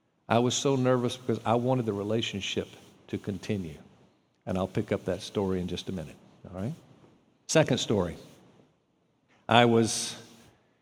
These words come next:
I was at the University of Alabama. We were in our, I was in my freshman year. I'd not met Carol yet.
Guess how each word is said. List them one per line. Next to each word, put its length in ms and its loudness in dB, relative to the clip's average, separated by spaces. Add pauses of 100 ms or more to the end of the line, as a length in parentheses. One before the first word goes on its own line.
(460)
I 140 8
was 140 6
at 80 2
the 80 4
University 420 4
of 40 4
Alabama. 680 4
We 180 4
were 280 2
in 180 2
our, 200 2 (720)
I 60 4
was 120 4
in 100 4
my 120 4
freshman 500 4
year. 220 6
I'd 140 4
not 220 0
met 220 0
Carol 320 2
yet. 260 0